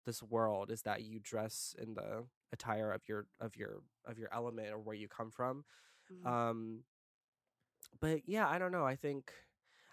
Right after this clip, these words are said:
Speaker 1: I can't really think of a, another character that, like, kind of exists outside of the colors of their nation or element.
Speaker 2: I will say, though, with personality-wise, I think Kaya does kind of embody some of the, uh,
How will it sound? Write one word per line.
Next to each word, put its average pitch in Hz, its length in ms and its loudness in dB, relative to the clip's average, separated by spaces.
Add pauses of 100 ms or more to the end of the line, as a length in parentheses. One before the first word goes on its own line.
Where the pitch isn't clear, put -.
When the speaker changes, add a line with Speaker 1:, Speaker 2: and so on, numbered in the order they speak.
Speaker 1:
I 151 80 0
can't 254 220 -4
really 285 200 4
think 156 280 -2
of 135 120 0
a, 110 220 2 (100)
another 123 260 -2
character 113 400 -2
that, 107 240 -2
like, 110 280 -2 (340)
kind 123 260 0
of 117 180 2 (120)
exists 120 520 2
outside 120 420 4
of 110 80 4
the 113 100 2
colors 113 480 4
of 101 120 -4
their 104 140 2
nation 104 400 -2
or 95 120 2
element. 101 600 -2
Speaker 2:
I 240 100 4
will 311 120 6
say, 233 220 0
though, 226 160 6
with 214 120 2
personality-wise, 214 840 2
I 208 60 -4
think 208 260 -4
Kaya 185 320 0
does 160 260 0
kind 196 220 -4
of 202 60 -6
embody 208 400 2
some 202 220 -6
of 202 140 -4
the, 196 400 -6
uh, 180 300 4